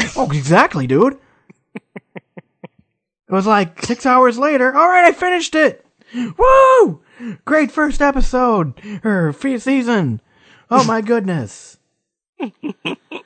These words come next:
Speaker 2: Uh, so yeah. It was silly.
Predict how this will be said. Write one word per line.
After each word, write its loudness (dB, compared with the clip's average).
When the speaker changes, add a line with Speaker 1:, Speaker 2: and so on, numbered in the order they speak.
Speaker 2:
Uh, -8
so -12
yeah. -10
It -20
was -10
silly. -4